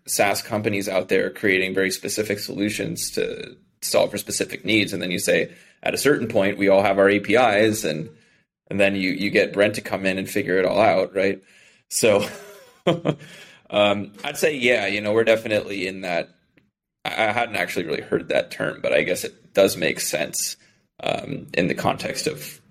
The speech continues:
what we're doing and where we could go as a company if we were to start decoupling ourselves further from shopping cart component and just focus on the customer data and the sales reps and the invoices. And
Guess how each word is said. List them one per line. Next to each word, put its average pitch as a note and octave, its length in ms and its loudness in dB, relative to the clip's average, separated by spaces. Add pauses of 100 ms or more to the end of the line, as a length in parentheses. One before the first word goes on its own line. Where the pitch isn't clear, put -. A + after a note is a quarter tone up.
(280)
what G#2+ 180 2
we're G2+ 120 4
doing G2 320 2
and G2 120 -2
where F#2 160 0
we E2+ 100 -2
could - 240 -10
go F2+ 480 4 (180)
as - 160 -12
a - 60 -16
company F#2+ 460 -8
if - 160 -8
we - 80 -6
were - 60 -12
to - 60 -16
start - 320 -6 (320)
decoupling G#2 500 0
ourselves E2 460 0
further F2+ 460 2
from D#2 540 -2 (480)
shopping B2 360 2
cart A#2 220 4
component F#2+ 420 -4
and F#2+ 80 -6
just A2 200 0
focus F#2+ 340 0
on F2+ 120 -2
the F2 60 -6
customer F#2 400 -6
data D#2 520 4
and D#2 160 -6
the C2+ 320 2 (500)
sales F2+ 360 2
reps F2+ 320 4
and F2+ 100 -4
the E2 120 -2
invoices. E2+ 840 -2
And D2+ 360 -8